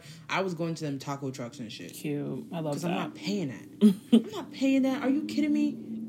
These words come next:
Speaker 2: Right.
Speaker 1: Y'all charging six dollars for a fucking piece of toast? You're dumb.
Speaker 2: Like,
Speaker 1: I'm not doing
Speaker 2: the
Speaker 1: that.
Speaker 2: prices are actually crazy. Just for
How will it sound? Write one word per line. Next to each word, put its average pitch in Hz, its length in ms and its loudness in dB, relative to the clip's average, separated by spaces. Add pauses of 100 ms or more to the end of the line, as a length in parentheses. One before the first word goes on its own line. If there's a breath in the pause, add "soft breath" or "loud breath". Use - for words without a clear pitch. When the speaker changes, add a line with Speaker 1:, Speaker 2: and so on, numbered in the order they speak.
(100)
Speaker 2:
Right. 165 300 -4
Speaker 1:
Y'all 330 240 0
charging 262 460 0
six - 360 0
dollars 190 460 2
for 202 280 0
a 160 120 -4
fucking 220 300 -2
piece 180 180 -4
of 165 80 0
toast? 175 420 -4 (100)
You're 180 120 0
dumb. 196 400 -2 (320)
Speaker 2:
Like, 247 560 0
Speaker 1:
I'm 160 80 -4
not 180 180 -4
doing 135 140 -4
Speaker 2:
the 147 80 2
Speaker 1:
that. 135 120 -2
Speaker 2:
prices 226 340 2
are 262 200 6
actually 196 420 2
crazy. 175 920 0
Just 214 220 -2
for 247 180 0